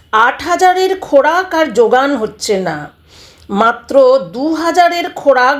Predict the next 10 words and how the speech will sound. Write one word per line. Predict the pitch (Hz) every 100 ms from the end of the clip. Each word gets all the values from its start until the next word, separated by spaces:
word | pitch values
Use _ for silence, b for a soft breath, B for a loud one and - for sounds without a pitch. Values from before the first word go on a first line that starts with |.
| 233
জোগানোর | 247 240 240 240 233 196
জন্যই | 226 220 220 233 277 381 B B B
এই | 220 220 214
পরিদৃশ্যমান | 233 311 311 339 - 320 285 262 247 247
জগৎ | 202 214 208 269 311 262
হতে | 240 226 233 233
সংগ্রহ | 226 220 220 226 226
করছে | 226 220 202 202 262 240
ইন্দ্রিয়গুলো। | 233 226 220 233 220 196 208 196 151 - _ B B B B B B
প্রকৃতির | - 571 330 320 330 330